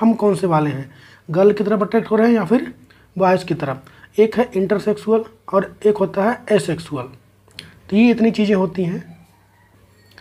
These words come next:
asexual जो होता है ये किसी की तरफ attract नहीं होंगे,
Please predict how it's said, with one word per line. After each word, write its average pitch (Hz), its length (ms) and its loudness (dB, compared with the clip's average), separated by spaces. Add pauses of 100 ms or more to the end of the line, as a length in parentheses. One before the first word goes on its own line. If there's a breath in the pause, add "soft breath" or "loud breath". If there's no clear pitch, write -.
(420 soft breath)
asexual 240 520 2
जो 254 80 4
होता 247 280 2
है 277 140 0
ये 262 100 2
किसी 240 260 -4
की - 80 -2
तरफ 208 240 -2
attract 190 300 -4
नहीं 196 120 0
होंगे, 196 280 0